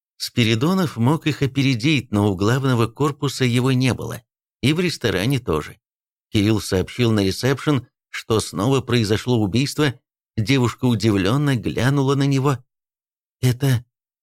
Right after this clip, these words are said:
правда?" "А кто-то уже говорил, кому вы не поверили?" думая о Спиридонове, спросил Кирилл. "Из полиции звонили,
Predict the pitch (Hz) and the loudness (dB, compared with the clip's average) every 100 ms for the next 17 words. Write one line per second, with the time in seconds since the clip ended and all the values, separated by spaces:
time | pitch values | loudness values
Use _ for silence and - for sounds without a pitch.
0 | _ 92 101 131 165 208 _ _ _ _ | _ -2 0 0 -2 -4 _ _ _ _
1 | _ _ _ _ _ _ _ _ _ - | _ _ _ _ _ _ _ _ _ -6
2 | 95 - - 135 120 113 107 101 113 107 | -4 -2 0 2 4 4 4 4 2 2
3 | 110 147 165 104 _ _ _ - 113 160 | 2 2 0 -2 _ _ _ -2 0 2
4 | 156 117 101 - - 117 117 135 139 139 | 2 2 0 -2 -2 2 2 2 2 2
5 | 104 101 85 _ _ _ _ 110 117 110 | 2 0 -2 _ _ _ _ -2 2 4
6 | 101 95 - - 110 117 165 160 143 - | 4 2 0 -2 0 0 0 0 -2 -4
7 | 131 131 147 123 151 127 113 95 _ _ | -4 -2 0 -2 0 2 2 0 _ _
8 | _ _ _ _ 160 - - 180 147 - | _ _ _ _ -4 -2 0 0 0 0
9 | 123 123 160 147 107 101 | -2 0 0 2 2 0